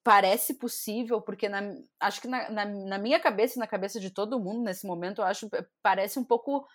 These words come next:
meio, meio louco, assim, não, não, não se sabe muito como fazer, o que que é esse teatro online, esse teatro de Instagram, que às vezes parece uma coisa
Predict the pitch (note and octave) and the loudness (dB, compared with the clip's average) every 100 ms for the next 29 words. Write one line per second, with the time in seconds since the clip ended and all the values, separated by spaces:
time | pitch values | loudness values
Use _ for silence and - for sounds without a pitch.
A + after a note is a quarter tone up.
0 | - E3+ F#3+ C4 B3 A3+ A#3+ D4+ B3+ A3+ | -16 -6 0 0 0 2 4 4 4 6
1 | A#3+ - B3 A#3+ C4+ C4 G#3 A3 A3 G#3+ | 6 6 2 0 -4 -4 -4 -4 -4 -6
2 | A3 - G3 - G#3+ G4 F4 C4+ C4 C#4 | -8 -8 -4 2 4 4 2 2 0 0
3 | B3+ A3+ G#3 A3+ G3+ F3+ G3+ - B3 - | 0 0 0 -2 -2 -2 -4 -4 -12 -2
4 | C#4 A3+ A3+ - G#3 - A3+ F#3+ G3 G#3+ | 4 4 4 -2 -10 -2 4 4 2 -2
5 | G3+ G#3 F#3+ F#3 F#3+ - F3 - F#3+ G3+ | -2 2 2 0 -4 -12 -6 0 0 0
6 | E3+ F#3+ - G3+ F3+ F#3 G#3+ G3 F#3+ G3 | -10 -10 -4 -2 0 0 0 -2 -4 -6
7 | F#3+ A3 G3+ - A3+ G#3+ G#3+ G3 A3 | -2 -2 -2 -8 -8 -6 -4 -4 -4